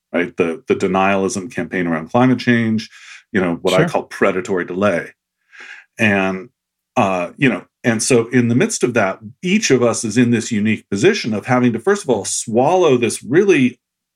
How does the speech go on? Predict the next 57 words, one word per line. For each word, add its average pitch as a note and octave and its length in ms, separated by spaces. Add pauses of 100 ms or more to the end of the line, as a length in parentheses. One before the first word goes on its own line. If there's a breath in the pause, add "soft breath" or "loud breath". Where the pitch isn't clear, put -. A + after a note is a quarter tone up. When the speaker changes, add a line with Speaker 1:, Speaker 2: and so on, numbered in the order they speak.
(180)
Speaker 1:
big C#3+ 460
pill C#3 240
of A2+ 80
understanding, A#2+ 880
<laughs> - 20
right? C3 360
You D#3+ 60
know, C3+ 280 (280 loud breath)
that, C3+ 200
like, B2 220 (120)
Speaker 2:
Yeah. C#3 120
Speaker 1:
the B2 140
entire C#3+ 840
earth C#3 360 (280)
is G#2 180
different B2+ 420
than G#2 120
it G2 120
was F2 380
a G#2+ 80
hundred F#2 240
years E2 180
ago, - 160 (760 loud breath)
right? G#3+ 180
Speaker 2:
Yeah, D4 140
it's D#3 120
the G3+ 80
Matrix G3+ 400
moment. B2 380
Speaker 1:
Yeah, G3+ 200
exactly, C3 480
exactly. A#2 380 (280 soft breath)
And D#3 220
then C#3 440 (240)
we D#3 80
have E3 160
to D3+ 80
figure D3+ 240
out C3+ 120
how D3 300
we C#3 140
feel C#3 260
about A2 300
that G2+ 260
and A2+ 140
what A#2+ 200
we A#2 120
do A#2+ 180
about G2 280
it F2+ 200
and G2+ 140
how A#2 180
we A2 140
respond G#2+ 480
to G#2 80
that F#2+ 240
reality, G2+ 400